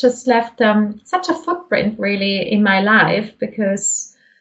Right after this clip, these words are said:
um, probably it's just really been one of those examples where you move away from, "Hey, this is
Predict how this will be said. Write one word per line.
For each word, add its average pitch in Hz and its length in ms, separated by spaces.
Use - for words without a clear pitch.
um, 190 540
probably 262 340
it's 220 140
just - 260
really 220 180
been 220 180
one 214 140
of 202 120
those 202 200
examples 208 680
where 190 400
you 214 100
move 214 160
away 202 320
from, 185 560
"Hey, 214 320
this 208 220
is - 360